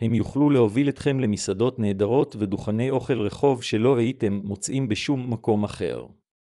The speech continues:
הטעמים הייחודיים שתטעמו בטיול זה ילמדו אתכם המון על התרבות וגם יובילו להנאה מרובה.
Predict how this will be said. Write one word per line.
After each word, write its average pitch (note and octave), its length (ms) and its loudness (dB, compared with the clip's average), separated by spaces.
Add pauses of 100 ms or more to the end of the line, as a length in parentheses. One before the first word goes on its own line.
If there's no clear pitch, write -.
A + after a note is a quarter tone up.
(580)
הטעמים A2 480 0
הייחודיים G2+ 640 0
שתטעמו A2 540 -2
בטיול A2 460 0
זה G#2 160 2
ילמדו A2+ 400 2
אתכם B2 320 -2
המון B2 260 0
על A#2 100 0
התרבות G#2+ 680 -2
וגם C3 340 2
יובילו C3 400 0
להנאה A2 400 0
מרובה. F#2+ 480 -2